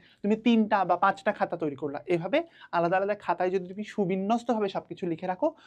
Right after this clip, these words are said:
তোমার কিন্তু জিনিসটা অনেক অর্গানাইজ লাগবে। এর বাইরে আমরা কিন্তু হালকেনস্টাইন থেকে যারা চাই, যারা এক খাতার মধ্যে সব কিছু নোট করে ফেলতে চায়, এরকম অনেকে থাকে যে অনেক খাতা সে মেইনটেইন করতে পারে না,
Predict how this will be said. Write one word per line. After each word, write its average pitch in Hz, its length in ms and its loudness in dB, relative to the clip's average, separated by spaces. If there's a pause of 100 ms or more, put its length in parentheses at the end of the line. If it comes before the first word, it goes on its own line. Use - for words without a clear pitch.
(140)
তোমার 170 180 -2
কিন্তু 185 180 -8
জিনিসটা 175 340 -4
অনেক 180 280 -4
অর্গানাইজ 160 520 0
লাগবে। 147 260 -10 (320)
এর 254 160 8
বাইরে 190 260 8
আমরা 180 400 2
কিন্তু 202 180 -4
হালকেনস্টাইন 185 560 -6
থেকে 202 180 -6
যারা 185 280 2
চাই, 196 460 4 (220)
যারা 180 320 2
এক 247 260 6
খাতার 233 320 2
মধ্যে 214 200 0
সব 190 220 -2
কিছু 190 220 -6
নোট 170 160 -2
করে 165 160 -2
ফেলতে 160 200 -2
চায়, 165 160 -6
এরকম 185 280 -2
অনেকে 180 280 0
থাকে 202 380 -2 (340)
যে 170 140 2
অনেক 190 340 2
খাতা 196 240 -2
সে 196 120 2
মেইনটেইন 180 380 2
করতে 214 260 0
পারে 208 180 4
না, 294 120 4